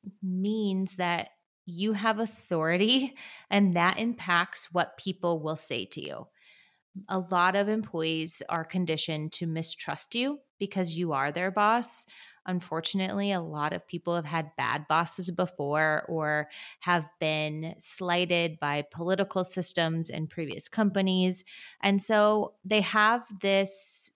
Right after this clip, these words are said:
this sense to mistrust you. And that's one of the most difficult things to realize when you first become a manager, especially if you're somebody that,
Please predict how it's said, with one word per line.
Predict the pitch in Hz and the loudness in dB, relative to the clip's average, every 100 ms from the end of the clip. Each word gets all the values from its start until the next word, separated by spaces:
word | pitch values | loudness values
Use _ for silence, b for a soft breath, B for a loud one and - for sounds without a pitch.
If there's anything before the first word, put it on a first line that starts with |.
| _ | _
this | 190 185 175 | -2 0 2
sense | - 175 175 | 2 2 2
to | - 180 | -2 0
mistrust | 170 160 - 139 - - | 2 0 -4 -6 -6 -6
you. | 113 165 B B B B B - | -6 -8 B B B B B 0
And | 190 185 180 180 180 175 - _ | 4 8 6 6 0 -2 -10 _
that's | 202 254 269 247 | 4 4 0 -2
one | 302 | 2
of | 349 | 4
the | 302 | 4
most | 233 233 214 | 4 2 2
difficult | 190 202 220 220 247 - | 0 2 2 0 -2 -2
things | - 165 175 202 202 - | -2 0 0 -2 -4 -8
to | - 185 170 165 165 | -4 -2 -2 -4 -4
realize | 156 151 165 170 185 214 208 | -2 2 4 4 4 0 -2
when | 175 170 | -2 -2
you | 165 | -4
first | - 165 160 - | -2 -4 -4 -8
become | 165 - 151 | -8 -6 -6
a | 147 | -6
manager, | 139 139 147 180 196 - | -8 -8 -6 -2 -2 -2
especially | 170 - 165 - | -6 -6 -4 -2
if | 196 | -4
you're | 226 | -4
somebody | 226 - 165 156 160 160 | -6 -4 -4 -4 -4 -4
that, | 143 139 143 | -2 0 -2